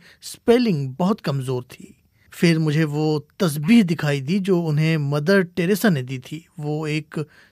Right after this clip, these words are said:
छोटी सी जीसस क्राइस्ट की मूर्ति के चारों ओर लिपटी हुई थी। मैंने उसे उठाकर अपनी जेब में रख लिया। उनकी ड्रेसिंग टेबल पर उनके पसंदीदा परफ्यूम फाउवर्क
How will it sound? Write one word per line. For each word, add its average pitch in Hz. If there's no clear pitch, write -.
छोटी 202
सी 135
जीसस 196
क्राइस्ट 196
की 208
मूर्ति 190
के 190
चारों 220
ओर 160
लिपटी 196
हुई 135
थी। 147
मैंने 160
उसे 151
उठाकर 135
अपनी 139
जेब 160
में 135
रख -
लिया। 156
उनकी 226
ड्रेसिंग 190
टेबल 190
पर 202
उनके 180
पसंदीदा 170
परफ्यूम 180
फाउवर्क 160